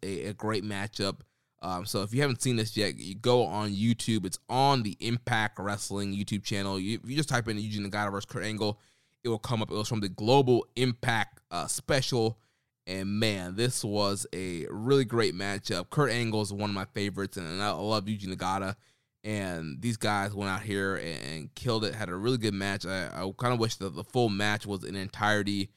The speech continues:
on N J P W World, 'cause the gl-, the Global Impact does kinda cut to commercial. I mean, they show you what happens during their quote-unquote break.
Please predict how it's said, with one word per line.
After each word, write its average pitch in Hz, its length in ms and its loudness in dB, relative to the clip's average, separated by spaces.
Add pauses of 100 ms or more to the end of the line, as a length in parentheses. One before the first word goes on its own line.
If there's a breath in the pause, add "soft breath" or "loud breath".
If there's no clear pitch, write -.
(440)
on 143 240 8
N 120 140 2
J 110 120 2
P 110 100 0
W 104 200 2
World, 98 240 0
'cause 107 100 -4
the 98 60 -4
gl-, 98 180 -10
the 85 80 -12
Global 117 300 4
Impact 113 540 -2
does 107 260 0
kinda 113 220 -4 (100)
cut - 320 0 (580)
to 131 100 2
commercial. 107 680 2
I 64 120 -4
mean, 117 220 0
they 110 100 0
show 165 180 6
you 160 120 6
what 120 100 2
happens 113 400 2
during 120 200 0
their 107 140 2
quote-unquote 107 640 -2
break. 98 420 -2